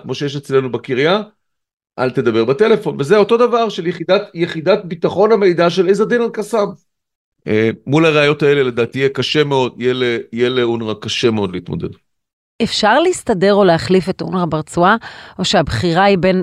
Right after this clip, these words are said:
Speaker 2: גרוע לגרוע פחות?
Speaker 1: המתפ"ש, מתאם הפעולות בשטחים, הר-,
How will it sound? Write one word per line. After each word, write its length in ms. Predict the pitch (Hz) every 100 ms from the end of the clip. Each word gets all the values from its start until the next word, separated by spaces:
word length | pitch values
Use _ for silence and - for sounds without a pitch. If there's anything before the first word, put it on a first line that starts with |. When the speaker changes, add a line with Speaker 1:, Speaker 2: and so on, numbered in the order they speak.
| -
Speaker 2:
גרוע 480 | 175 170 190 247 269 -
לגרוע 600 | 185 170 165 165 165 175
פחות? 640 | - 147 147 143 - - - _ _ _
Speaker 1:
המתפ"ש, 1040 | 110 110 107 - 147 139 117 - - - _ _ _ _ _ _
מתאם 280 | 98 107 123
הפעולות 600 | 135 120 120 120 120 -
בשטחים, 800 | 90 104 - 110 135 127 120 104
הר-, 140 | 104